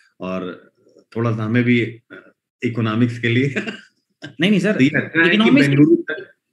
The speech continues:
Speaker 1: हम्म, हम्म।
Speaker 2: Economics की क्या है ना sir, Economics की मैं आपको बताता हूँ, बहुत बड़ी problem आपने बच्चों की solve की है, इसमें कोई दोहराई वाली बात नहीं है। अब एक ना हमारा team का plus point क्या हो गया ना sir, हमारी team के अंदर में अब mains के इतने subject आ गए कि इस बार हम फोड़ देंगे,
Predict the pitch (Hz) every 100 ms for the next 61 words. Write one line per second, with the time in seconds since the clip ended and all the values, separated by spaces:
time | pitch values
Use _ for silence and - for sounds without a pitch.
0 | - - - 160 - - 180 214 214 226
1 | 262 262 262 247 208 247 240 202 190 196
2 | 220 220 226 220 214 226 190 160 139 214
3 | 185 135 175 165 190 190 180 175 180 170
4 | 175 175 175 170 165 170 143 139 139 180
5 | 190 - 185 185 185 151 139 143 147 147
6 | 127 117 - 95 - _ _ _ _ _
7 | - 190 190 262 254 294 240 269 - 247
8 | 247 254 277 277 226 233 - 247 254 -
9 | 247 196 151 202 208 156 135 160 214 233
10 | 220 226 226 214 208 208 240 170 196 226
11 | - _ - 127 151 196 247 233 254 247
12 | 240 240 208 175 214 214 175 175 220 202
13 | 190 175 208 220 - 180 156 123 104